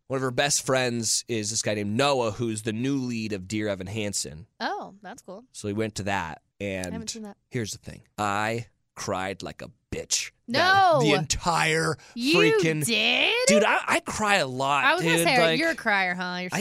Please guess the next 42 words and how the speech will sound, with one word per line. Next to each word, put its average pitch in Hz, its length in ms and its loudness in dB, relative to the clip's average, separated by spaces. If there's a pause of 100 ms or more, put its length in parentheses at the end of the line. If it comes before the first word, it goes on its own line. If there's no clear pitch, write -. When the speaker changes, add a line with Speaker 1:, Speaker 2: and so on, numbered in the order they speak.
(140)
Speaker 1:
am. 196 320 0
Speaker 2:
sensitive. 170 520 -12 (120)
Speaker 1:
I - 60 -8 (1200)
<laughs> - 0 -
Speaker 2:
Ugh. 175 180 -10 (760)
Speaker 1:
Whatever! 330 920 4 (220)
This 147 100 0
Speaker 2:
So 262 80 -2
Speaker 1:
I 269 40 -6
Speaker 2:
soft. 160 600 -6 (520)
Speaker 1:
Oh 123 120 -4
my 107 140 -6
God. 80 320 -8
You 175 160 2
don't, 233 160 0
do 147 100 2
you 254 80 2
even 247 140 -2
know 196 60 2
what 202 40 0
the 190 80 -8
play, 180 260 -2
the 147 360 0
musical 147 380 -6
theater 151 280 -4
is 143 100 -6
about? 151 460 -6
Speaker 2:
No, 220 140 -4
Speaker 1:
The - 80 -10 (140)
Speaker 2:
I 220 100 -4
don't 214 80 -2
know 202 100 -2
that 185 140 -2
one, - 80 -12
Speaker 1:
the 170 60 -8
Speaker 2:
no. 165 160 -14 (320)
Speaker 1:
Okay, 76 260 -10
well, 110 120 -4
it's, 120 220 -6
it's 147 140 -6
pretty 175 240 0
heavy. 85 440 -8